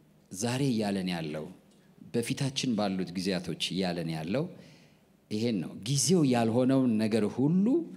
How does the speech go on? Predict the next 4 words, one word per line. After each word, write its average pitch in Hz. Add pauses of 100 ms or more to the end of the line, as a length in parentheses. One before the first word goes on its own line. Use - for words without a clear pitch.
(400)
ከህይወታችሁ 104
ላይ 85
ያራግፈዋል። 76 (3250)
ጊዜው 143